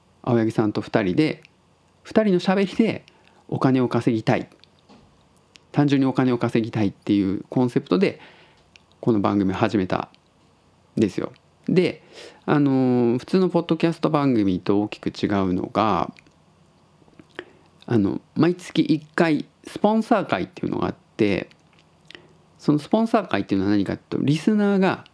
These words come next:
お金を払ってメッセージを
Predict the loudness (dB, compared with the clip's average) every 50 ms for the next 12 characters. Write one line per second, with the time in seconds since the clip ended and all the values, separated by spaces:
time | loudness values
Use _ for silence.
0 | _ _ _ -2 0 0 2 0 2 2 2 2 0 0 0 0 2 0 -2 -4
1 | -8 _ _ 0 0 0 -2 -6 _ -20 -20 _ _ _ -2 0 2 2 0 0
2 | 0 0 0 0 0 0 0 0 0 0 -4